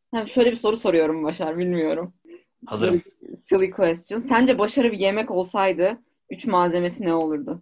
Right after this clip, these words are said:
Speaker 2: Ee, hamur, kıyma, pul biber.
Speaker 1: Hı.
Speaker 2: Lahmacun tarifi verdim.
Speaker 1: Hamur burada hayatta neye tekabül ediyor?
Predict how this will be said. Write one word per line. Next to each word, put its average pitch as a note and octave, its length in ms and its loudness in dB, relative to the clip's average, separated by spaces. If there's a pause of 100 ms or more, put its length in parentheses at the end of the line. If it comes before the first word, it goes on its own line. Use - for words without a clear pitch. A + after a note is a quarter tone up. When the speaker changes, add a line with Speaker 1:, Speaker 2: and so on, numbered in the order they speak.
(100)
Speaker 2:
Ee, F#2+ 400 -8
hamur, B2+ 600 -4 (220)
kıyma, A#2 480 -2
pul A2+ 180 -8
biber. F#2+ 460 -8
Speaker 1:
Hı. A2+ 100 -4
Speaker 2:
Lahmacun A#2 460 2
tarifi G#2+ 340 0
verdim. F#2+ 420 -4
Speaker 1:
Hamur A#3+ 300 0
burada A#3 320 2
hayatta G3+ 320 0
neye G#3 200 -2
tekabül E3+ 420 -2
ediyor? E3 340 -4